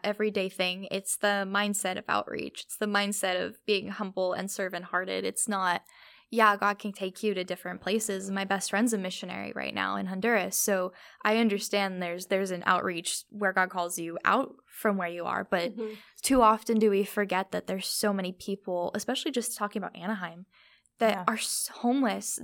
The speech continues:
Speaker 1: that are broken, that are in despair and are needing a savior. And
Speaker 2: Yeah.
Speaker 1: that's why we go.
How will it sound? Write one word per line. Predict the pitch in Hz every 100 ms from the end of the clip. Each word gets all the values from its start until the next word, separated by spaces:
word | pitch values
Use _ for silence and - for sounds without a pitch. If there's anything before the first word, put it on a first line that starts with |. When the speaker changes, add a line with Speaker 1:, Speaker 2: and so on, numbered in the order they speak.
| 226
Speaker 1:
that | 208 -
are | 226
broken, | 220 208 214 226 196 190 202 - - -
that | 208 -
are | 214
in | 220
despair | 214 214 - 196 190 -
and | 208 202
are | 196
needing | 196 196 190
a |
savior. | 190 - 196 185 196 -
And | 208 190 190
Speaker 2:
Yeah. |
Speaker 1:
that's | 196 196 -
why | 220 202
we | 190
go. | 185 185 180 202